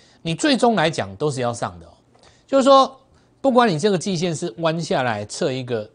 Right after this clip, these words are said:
打一个月级别的 N 字再上去，或者是说呢，它在这边走一个大型的震荡，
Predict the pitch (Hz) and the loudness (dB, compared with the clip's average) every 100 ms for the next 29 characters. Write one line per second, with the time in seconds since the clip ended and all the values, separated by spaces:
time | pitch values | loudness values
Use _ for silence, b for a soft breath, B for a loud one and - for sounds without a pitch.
0 | - 123 117 156 147 127 - b b b | -8 -6 -6 -4 -4 -4 -8 b b b
1 | b b _ _ _ - - _ _ _ | b b _ _ _ -20 -20 _ _ _
2 | _ _ 226 214 151 160 147 151 165 165 | _ _ 0 0 0 -2 0 0 -2 -6
3 | 151 156 139 131 131 117 117 - _ _ | -4 -2 -2 -2 -4 -6 -12 -14 _ _
4 | _ _ _ _ - - 226 190 143 160 | _ _ _ _ -20 -2 2 4 2 -2
5 | 165 170 160 143 139 b b b b 175 | -2 -2 -2 -4 -6 b b b b 2
6 | 180 165 170 170 139 120 127 123 160 139 | 2 2 0 -2 -4 -4 -4 -2 0 -2
7 | - 117 117 117 147 117 113 120 101 | -6 -8 -6 -6 -6 -8 -6 -8 -8